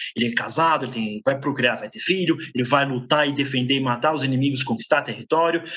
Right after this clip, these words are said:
proteger o território conquistado, e ele precisa ser fazendeiro produtivo para pagar imposto.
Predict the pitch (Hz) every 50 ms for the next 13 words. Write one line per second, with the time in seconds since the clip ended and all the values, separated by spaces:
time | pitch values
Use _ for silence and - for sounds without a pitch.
0 | - - - 151 143 131 123 - 160 151 143 143 120 117 117 123 117 113 - -
1 | - - - - 151 147 156 175 180 185 - - - - - 156 165 175 175 156
2 | 156 160 175 139 - 165 156 - - 156 143 143 147 139 - 151 135 - - 160
3 | 156 135 139 139 151 147 139 131 131 170 175 170 156 147 - - 165 147 147 143
4 | 147 147 143 143 139 139 - 147 135 131 143 139 143 143 139 127 135 143 143 139
5 | 143 - - - 117 92